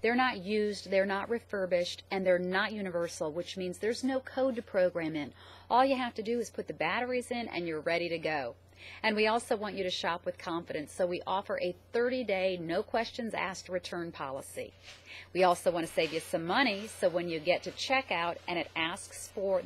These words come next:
the rib-, uh, the coupon code, enter remote and the number five, and we'll take five dollars off your purchase today. So again, you need a brand new Samsung remote control.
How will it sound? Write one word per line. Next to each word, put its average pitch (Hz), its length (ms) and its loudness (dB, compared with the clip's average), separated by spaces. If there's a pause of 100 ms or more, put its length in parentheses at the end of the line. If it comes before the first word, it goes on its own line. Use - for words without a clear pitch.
the 175 140 4 (200)
rib-, 185 320 2
uh, 165 300 0
the 170 80 -2
coupon 180 500 -2
code, 151 380 0 (460)
enter 220 420 2 (160)
remote 175 640 2
and 185 140 -2
the 165 40 0
number 165 380 -2
five, 220 520 0
and 170 180 -4
we'll 165 100 -4
take 156 240 -4
five 202 340 2
dollars 170 380 -2
off 156 240 -6
your - 80 -10
purchase - 380 -8
today. - 300 -10 (560)
So - 340 2
again, 220 420 4
you 170 120 -4
need 185 140 -2
a 165 140 0
brand 208 600 -2
new 214 300 -2
Samsung 214 880 -4
remote 151 420 -2
control. 247 640 0